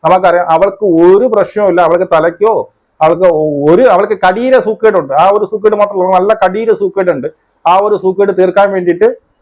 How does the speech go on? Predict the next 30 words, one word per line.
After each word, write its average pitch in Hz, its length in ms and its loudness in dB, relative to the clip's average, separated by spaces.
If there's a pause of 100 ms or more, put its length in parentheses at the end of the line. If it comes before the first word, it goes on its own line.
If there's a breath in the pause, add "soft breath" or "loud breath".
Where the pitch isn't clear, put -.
(420)
കൊച്ചിനെ 185 260 2
തീർത്തതാണ്. 185 580 0 (140)
<clears throat> - 800 -8
മനസ്സിലായോ? 202 480 2
അത് 185 200 2
ഉടനെ 220 260 2
വരും. 202 220 0 (720)
ഇത് 160 80 -4
ഞാൻ 190 260 0
പറയുന്നത് 220 420 0
എഴുതി 220 320 2
വെച്ച് 208 160 0
നമ്മൾ, 202 180 2
നമ്മൾ 208 220 0
കുറച്ച് 196 340 0
കാര്യങ്ങൾ 226 300 2
പറഞ്ഞ് 208 240 0
ഇതുവരെ 196 300 2
കേട്ടത് 220 400 0
തെറ്റിയിട്ടില്ല. 208 580 -2 (400)
ഏ, 170 40 4
രണ്ട് 185 420 0
കാര്യം 208 440 0 (160)
നമ്മൾ 208 140 0
പറഞ്ഞിട്ടുണ്ട്. 196 460 -2 (140)
ഈ 175 100 2
പറയുന്ന 185 420 0
ഭർത്താവിന്റെ 185 720 -2 (100)
അനിയതന്റെ 190 480 0
കേസ് 190 280 0